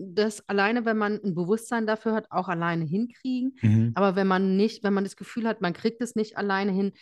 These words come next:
Speaker 1: man macht seine Welt ja dann immer kleiner. Weißt du, was
Speaker 2: Richtig.
Speaker 1: ich meine? Dann
Speaker 2: Richtig.
Speaker 1: vermeidet man das, man vermeidet das, man vermeidet
Speaker 2: Richtig.
Speaker 1: das. Und bevor man mit sowas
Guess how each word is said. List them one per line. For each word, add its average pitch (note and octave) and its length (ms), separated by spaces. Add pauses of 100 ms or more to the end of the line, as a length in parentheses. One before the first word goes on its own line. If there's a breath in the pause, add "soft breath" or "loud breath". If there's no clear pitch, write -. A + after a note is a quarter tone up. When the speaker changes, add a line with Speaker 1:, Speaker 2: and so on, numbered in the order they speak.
(240 soft breath)
Speaker 1:
man G3+ 180
macht A#3 200
seine G3+ 280
Welt G#3+ 240
ja F#3+ 60
dann D#3 140
immer D3 220
kleiner. C#3 460 (180)
Weißt C3 240
du, A#3 60
was A3+ 120
Speaker 2:
Richtig. G#2 160
Speaker 1:
ich - 60
meine? G#3+ 340
Dann - 120
Speaker 2:
Richtig. G3+ 200
Speaker 1:
vermeidet F#3+ 520
man F3+ 160
das, A3 280
man F3 140
vermeidet F3 480
das, G#3+ 260
man F3 140
vermeidet F3+ 440
Speaker 2:
Richtig. G#3 140
Speaker 1:
das. G3 240 (420 soft breath)
Und A3 120
bevor G3+ 300
man G#3+ 180
mit F#3+ 140
sowas B3 400